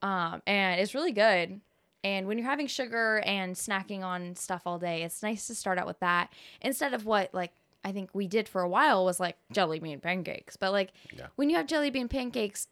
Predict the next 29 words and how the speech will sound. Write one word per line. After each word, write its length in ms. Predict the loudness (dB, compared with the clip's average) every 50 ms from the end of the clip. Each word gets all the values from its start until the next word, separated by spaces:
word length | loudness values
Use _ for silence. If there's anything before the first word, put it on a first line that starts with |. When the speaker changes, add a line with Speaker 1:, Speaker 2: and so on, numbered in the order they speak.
| _ 2
Speaker 1:
and 160 | 2 2 2
then 180 | 2 0 0 0
you 300 | 0 0 0 0 -2 -2 -6 _ -14
stick 460 | -12 -10 -10 -8 -4 -4 -4 -4 _ _ _ _ _ _ _
a 40 | -8
ton 220 | -6 -4 -4 -4 -4
of 60 | -4
kids 220 | -4 -6 -6 -6
in 60 | -6
the 80 | -8 -8
car 500 | -6 -2 0 2 2 2 2 0 -2 -4 -8 _ _ _ _ _ _ -2
and 160 | 0 0 2
then 140 | 2 0 0
you 380 | 0 -2 -2 -2 -2 -4 -6 -8 _ _ _ _ _ _ _ _ _ _ _ -6
have 200 | -2 0 0 2
a 40 | 2
long 240 | 2 2 2 2 0
car 240 | 0 2 4 4
ride 480 | 6 6 6 6 6 4 2 0 -2 -8 -8 _
and 160 | -2 -2 0 0
then 160 | 0 0 0
you 80 | 0 0
get 200 | 2 0 0 2 4
there 340 | 4 6 6 6 4 2 2
and 500 | 0 0 0 0 0 0 -2 -2 -4 -8 -10
you 500 | -10 -6 -2 0 0 0 0 -2 -4 -6 -6
eat 180 | -6 -6 -6 -6
candy. 580 | -6 -6 -4 -4 -4 -4 -6 -6 -8 -8 -10 -14 _ _ _ -20 -20 _ _ _ _ _ _ _ _
Um, 500 | -6 -4 -2 -2 -2 -4 -6 -8 -10 -12